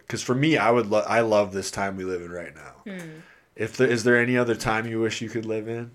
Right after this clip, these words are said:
Speaker 1: If you could pick any decade?
Speaker 2: Any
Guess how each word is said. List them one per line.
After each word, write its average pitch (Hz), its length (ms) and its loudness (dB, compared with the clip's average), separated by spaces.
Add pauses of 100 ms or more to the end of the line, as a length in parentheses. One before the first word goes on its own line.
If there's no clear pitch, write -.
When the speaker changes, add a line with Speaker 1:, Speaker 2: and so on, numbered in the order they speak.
Speaker 1:
If 98 140 -14
you 104 60 -12
could 104 160 -8
pick 101 220 -4
any 101 220 -6
decade? 101 600 -8 (2000)
Speaker 2:
Any 151 300 -20